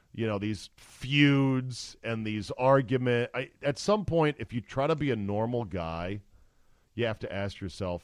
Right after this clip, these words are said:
like, who are my friends? Like, who are Colin Cowherd's friends? Is he a guy's guy? Does he, I mean, I guess he probably does have friends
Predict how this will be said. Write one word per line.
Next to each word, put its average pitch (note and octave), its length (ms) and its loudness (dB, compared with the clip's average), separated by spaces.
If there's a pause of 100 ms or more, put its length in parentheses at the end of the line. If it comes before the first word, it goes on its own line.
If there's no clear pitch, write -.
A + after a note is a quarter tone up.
like, G2 340 -8
who C#3+ 140 -2
are G3+ 80 -2
my D#3+ 140 -2
friends? F2 680 -10 (840)
Like, C#3+ 180 0
who G3 120 2
are A#3 100 4
Colin D3+ 420 0
Cowherd's G#2+ 520 -4
friends? E2 720 -12 (340)
Is A2 160 -4
he F#3 140 0
a G3+ 80 4
guy's A2+ 500 0
guy? G#2+ 480 -4 (400)
Does B2 180 -2
he, D3+ 160 -2
I A#2+ 60 -2
mean, D3+ 120 0
I F3 80 6
guess G3+ 240 0
he E3 80 -4
probably C#3 320 0
does C3 240 2
have A2 200 0
friends G#2+ 380 -4